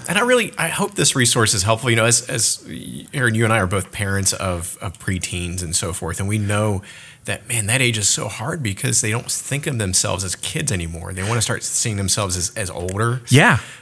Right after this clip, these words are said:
Speaker 1: Um, and sometimes when, when they have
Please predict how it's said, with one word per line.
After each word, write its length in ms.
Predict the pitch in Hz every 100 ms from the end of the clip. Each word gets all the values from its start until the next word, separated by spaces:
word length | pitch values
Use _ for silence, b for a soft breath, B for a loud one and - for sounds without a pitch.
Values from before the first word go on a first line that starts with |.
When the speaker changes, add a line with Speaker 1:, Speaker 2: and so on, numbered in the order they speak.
| B
Speaker 1:
Um, 440 | - 101 87 101 -
and 100 | 110
sometimes 480 | - 123 123 113 104
when, 200 | 110 104 -
when 160 | 107 98
they 140 | 95
have 500 | - 110 101 92 -